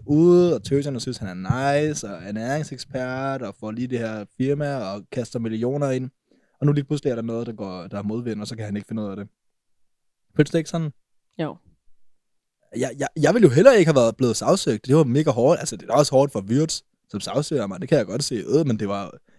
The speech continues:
Speaker 1: jeg ville da hellere have været det foruden. Er der noget, du fortryder? Hvorfor ikke bare sige sådan, "Ja, jeg fortryder, at jeg ikke." Han kunne bare have sagt, han kunne bare have løjet og sagt, "Jeg fortryder, at jeg ikke undersøgte ordentligt på det,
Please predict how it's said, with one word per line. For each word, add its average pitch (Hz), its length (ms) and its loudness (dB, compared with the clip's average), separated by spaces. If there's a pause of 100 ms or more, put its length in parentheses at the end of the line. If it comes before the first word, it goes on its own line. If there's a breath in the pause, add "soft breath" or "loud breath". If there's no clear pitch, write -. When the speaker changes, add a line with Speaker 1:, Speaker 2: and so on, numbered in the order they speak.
Speaker 1:
jeg 131 100 6
ville 180 60 6
da 156 60 6
hellere 147 160 4
have 120 100 0
været 104 120 0
det 110 80 -6
foruden. 143 500 0 (600)
Er 131 60 6
der 117 80 2
noget, 135 120 4
du 160 100 0
fortryder? 151 440 0
Hvorfor 135 180 -2
ikke 175 100 -4
bare 175 160 -2
sige 131 180 -4
sådan, 107 180 -4
"Ja, 98 120 -4
jeg 143 120 -4
fortryder, 143 320 -2
at 101 100 -8
jeg 98 100 -4
ikke." - 120 -12 (1300)
Han 147 100 6
kunne 165 140 6
bare 170 120 2
have 190 80 -2
sagt, 175 360 -4
han 143 100 -2
kunne 143 80 0
bare 170 100 4
have 185 120 4
løjet 143 280 4
og 120 80 -4
sagt, 110 320 -8 (720)
"Jeg 127 100 2
fortryder, 156 400 2
at - 260 -10
jeg 110 120 -4
ikke 127 160 -8 (120)
undersøgte 135 580 -4
ordentligt 143 400 -2
på 147 180 2
det, 185 160 -4